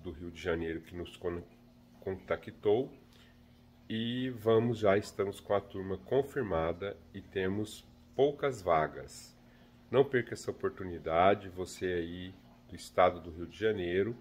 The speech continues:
de se atualizar com relação à terapia neural ou,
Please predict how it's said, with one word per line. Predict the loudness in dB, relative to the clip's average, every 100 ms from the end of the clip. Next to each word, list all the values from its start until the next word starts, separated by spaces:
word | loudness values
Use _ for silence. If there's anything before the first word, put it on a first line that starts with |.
| -14 -20 -20 -20 -20 -18
de | -12 -8 -6 -4 -6 -8
se | -10 -2 0
atualizar | 0 0 -2 -4 2 6 8 6 2
com | -4 -2
relação | 0 0 -2 -8
à | -8
terapia | -6 -6 -6 -8
neural | -2 2 4 4 4 2
ou, | -2 -2 -4